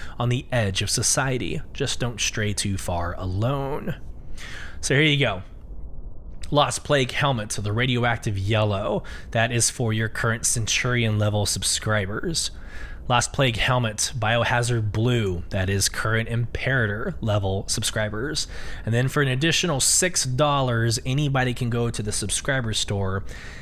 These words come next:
and buy the Lost Plague helmet explosive orange helmet. Um, and I think, I think they're using just a general, uh, undersuit. These don't come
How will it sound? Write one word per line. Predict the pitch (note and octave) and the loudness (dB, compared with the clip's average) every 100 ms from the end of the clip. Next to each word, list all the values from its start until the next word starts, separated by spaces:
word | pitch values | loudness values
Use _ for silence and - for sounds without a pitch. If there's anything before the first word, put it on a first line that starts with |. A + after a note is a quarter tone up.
| - | -2
and | A2+ G#2+ | 0 4
buy | A2+ | 4
the | A2 | 2
Lost | A2+ C3 C3 | 4 2 2
Plague | - B2 A#2+ | 0 0 0
helmet | A#2 A2+ A2+ | 0 2 0
explosive | G#2 - - A2 F#2+ - F#2 F2+ - | 0 0 0 0 2 2 0 -2 -2
orange | E3 D3+ F#2+ F2 G#2 A#2+ - - - - - | 0 2 0 -2 -4 0 0 -2 -8 -10 -4
helmet. | - E2+ D#2 - - - - - - - - - | -2 -2 -4 -6 -6 -6 -8 -6 -6 -6 -4 0
Um, | A#2 A#2 A#2 | 4 6 6
and | D3+ C#3 | 2 2
I | C#3 | 2
think, | C3+ - G#3+ C#4 D4+ - - - - - D3 | 2 -2 0 0 -2 -6 -6 -6 -6 -4 -2
I | C#3 | 0
think | A#3+ E4+ | 0 -2
they're | G3 E3 | 0 2
using | C3 B2+ D#3 D3 D3 C3+ B2+ | 2 4 4 4 2 2 2
just | B2 - | 0 0
a | A#2+ | 0
general, | A2 F#2+ G#2 A#2 A#2 A#2 A#2 A2 G#2 G2 - - - - - | 0 2 4 4 2 2 2 2 2 0 -4 -8 -10 -10 -4
uh, | G2+ G2+ G2+ G2 A#2 | 0 4 4 2 2
undersuit. | A#2 G2 F2+ - D#3+ - | 0 0 0 0 -2 -4
These | C3 B2 | 0 0
don't | A2+ D3+ G#3 - | 2 2 2 -4
come | - D3+ C#3+ A#2 G#2+ | -2 2 4 4 2